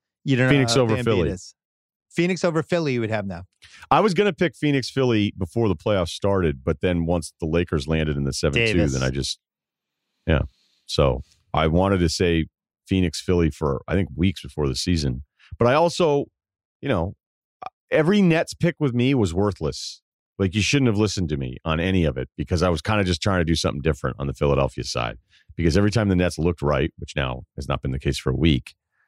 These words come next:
Speaker 2: I would just, I'd be sitting at home, you know, little legal pad out.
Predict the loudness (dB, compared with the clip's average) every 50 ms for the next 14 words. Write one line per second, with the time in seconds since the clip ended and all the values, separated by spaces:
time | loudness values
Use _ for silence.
0 | _ _ _ _ _ -2 0 2 2 2 2 0 -2 -2 -6 _ -4 -2 -2 0
1 | -2 0 2 2 2 2 2 2 2 2 0 0 -2 -4 -4 -2 0 0 0 0
2 | -2 -6 -8 -6 -4 -2 0 2 2 2 2 0 0 0 0 0 0 2 2 2
3 | 0 -2 -4